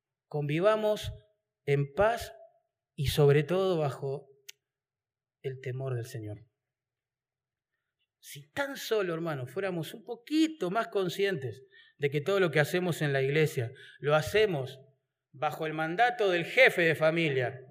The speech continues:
y los ojos de este Dios viviente, yo creo que, uf, cambiaría radicalmente. Sí, claro. La forma de predicar, la forma de cantar, la forma de orar, la forma de tratarnos.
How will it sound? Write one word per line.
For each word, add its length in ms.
y 120
los 320
ojos 280
de 60
este 200
Dios 240
viviente, 680
yo 200
creo 280
que, 260
uf, 380
cambiaría 640
radicalmente. 1080
Sí, 320
claro. 320
La 180
forma 280
de 80
predicar, 840
la 160
forma 220
de 80
cantar, 520
la 120
forma 320
de 80
orar, 560
la 120
forma 220
de 60
tratarnos. 760